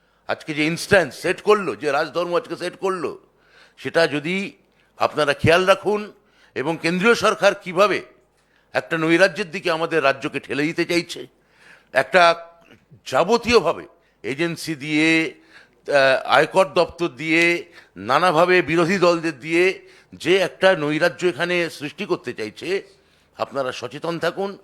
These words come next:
আপনারা সতর্ক থাকুন। গতবারের মতো আপ-, আপনারা দেখতে পাচ্ছেন যে সন্দেশখালী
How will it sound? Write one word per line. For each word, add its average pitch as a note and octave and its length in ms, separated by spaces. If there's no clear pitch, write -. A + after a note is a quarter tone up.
আপনারা B2 340
সতর্ক D3+ 420
থাকুন। F3+ 440
গতবারের E3 500
মতো D3+ 280
আপ-, E3 320
আপনারা C3 300
দেখতে C3 260
পাচ্ছেন E3 460
যে A#2+ 220
সন্দেশখালী D3 800